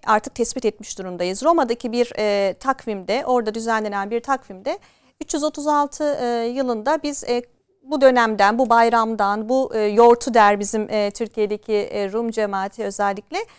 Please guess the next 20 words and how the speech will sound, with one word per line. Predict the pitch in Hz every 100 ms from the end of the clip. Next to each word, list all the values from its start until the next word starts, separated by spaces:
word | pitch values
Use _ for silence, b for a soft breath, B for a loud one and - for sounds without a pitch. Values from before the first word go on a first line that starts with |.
| b 262 -
bu, | 330 285
e, | 262 262
bayram | 302 311 302
döneminden | 269 262 254 262 349
söz | 320 269
edildiğini | 247 247 233 254 349 392 b b -
görüyoruz. | 240 302 302 214 269 359
Üç | 339 -
yüz | 285
ellilerde, | 269 247 226 208 214
üç | 311 -
yüz |
seksenlerde, | 277 269 254 - 247 233 220 220 320 349
e, | 240 226 220 220 214 - 269 311 _ _ _ -
bu, | 320 302
e, | 277 262
kul-, | 262 302 247
resmi | 262 302 - 311
olarak | 226 214 330 -
kutlanılan, | 320 - 254 220 262 381